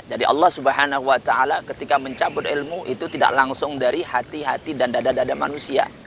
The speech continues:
Tapi Allah Subhanahu wa taala akan mencabut ilmu ini dengan mewafatkan para ulama. Kemudian kata Rasulullah,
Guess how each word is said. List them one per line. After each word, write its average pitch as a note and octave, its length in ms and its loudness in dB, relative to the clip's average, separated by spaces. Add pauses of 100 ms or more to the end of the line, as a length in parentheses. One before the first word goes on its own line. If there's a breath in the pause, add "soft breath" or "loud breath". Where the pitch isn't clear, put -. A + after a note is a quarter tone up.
(680)
Tapi C3 240 2
Allah E3+ 240 6
Subhanahu D3 640 4
wa C3+ 80 4
taala C#3 560 0
akan C#3+ 240 -4
mencabut C#3 1040 0
ilmu C#3+ 320 -4
ini D#3 480 -8
dengan C3+ 260 -6
mewafatkan C3 600 0
para A#2+ 180 6
ulama. G#2+ 380 -4 (1300)
Kemudian C#3 320 2
kata D#3+ 320 6
Rasulullah, C3+ 480 -2